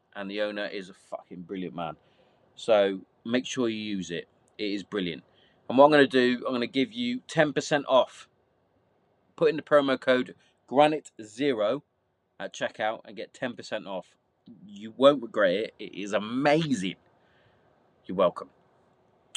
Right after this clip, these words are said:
But joining me today is the reigning, defending, four-time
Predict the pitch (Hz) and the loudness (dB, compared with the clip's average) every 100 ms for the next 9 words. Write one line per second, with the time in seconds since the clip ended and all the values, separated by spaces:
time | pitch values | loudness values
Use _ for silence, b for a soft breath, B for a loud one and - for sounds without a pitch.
0 | b b b _ - 139 - 180 214 196 | b b b _ -6 -6 6 10 10 8
1 | 180 165 160 127 117 127 98 82 b b | 4 2 -2 -2 6 6 6 -4 b b
2 | b _ _ _ _ _ _ 110 104 123 | b _ _ _ _ _ _ -16 -6 -6
3 | 113 120 143 147 139 139 131 b b _ | 0 4 4 4 0 -2 -6 b b _
4 | 120 - - 139 131 107 110 104 101 b | -10 -10 4 4 4 -2 -8 -8 -14 b
5 | b b _ _ _ _ 175 175 156 - | b b _ _ _ _ 6 6 2 -6
6 | 131 120 120 113 113 | -4 -2 -2 -8 -16